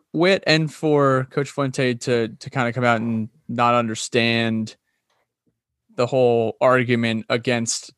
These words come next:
access and say, you know, like, "I'm there on fan day. I love interacting with the fans on fan day." But, you know, there's three hundred sixty-four other days of the year, and people wanna know what's going on.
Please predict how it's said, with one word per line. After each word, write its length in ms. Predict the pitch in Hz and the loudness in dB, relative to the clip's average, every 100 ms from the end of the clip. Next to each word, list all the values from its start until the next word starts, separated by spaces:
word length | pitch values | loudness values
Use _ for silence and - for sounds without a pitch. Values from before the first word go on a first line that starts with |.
| - | -4
access 800 | 117 110 - - - - - - _ - | 0 0 -2 -4 -4 -4 -6 -10 _ -4
and 560 | 120 117 113 113 110 110 | -2 0 0 -2 -4 -2
say, 360 | 127 117 113 | 4 4 4
you 80 | 117 | 0
know, 320 | 110 104 107 | 2 2 2
like, 300 | 107 107 - - _ _ _ - | 2 0 -2 -20 _ _ _ -14
"I'm 220 | - 135 143 | -4 -2 0
there 200 | 151 165 | 2 2
on 160 | 156 | 0
fan 420 | 147 151 156 160 | -2 0 0 0
day. 340 | 156 151 151 139 | 0 2 4 2
I 60 | |
love 400 | 135 139 147 139 | 2 2 2 0
interacting 500 | 147 139 135 139 139 | -2 0 0 0 -4
with 160 | 135 120 | -6 -6
the 80 | 123 | -6
fans 400 | 131 131 131 127 | -2 0 0 2
on 200 | 120 117 | 0 0
fan 420 | - 127 127 127 | 0 0 2 2
day." 340 | 113 104 104 - - - - _ _ 131 | 2 4 2 -4 -16 -20 -20 _ _ 0
But, 200 | 120 - | 2 2
you 60 | |
know, 140 | 117 113 | 2 2
there's 160 | 127 | 0
three 180 | - 160 | 2 4
hundred 260 | 156 139 - | 4 2 0
sixty-four 640 | - 151 139 123 135 131 | -2 -2 -4 -2 2 6
other 220 | 123 120 | 6 4
days 640 | 110 107 110 95 101 - - | 2 2 2 0 -4 -8 0
of 240 | 110 104 | -2 0
the 100 | 104 | -4
year, 480 | 101 110 107 98 - _ _ _ - | -2 0 0 -2 -8 _ _ _ -2
and 640 | 113 107 104 101 95 92 - _ _ | 0 2 0 -4 -8 -12 -20 _ _
people 240 | 147 175 202 | -6 -2 0
wanna 240 | 220 233 | 0 2
know 160 | 208 233 | 0 2
what's 240 | 233 - | 0 0
going 260 | 190 202 196 | 0 2 2
on. 400 | 202 220 147 | 2 2 -2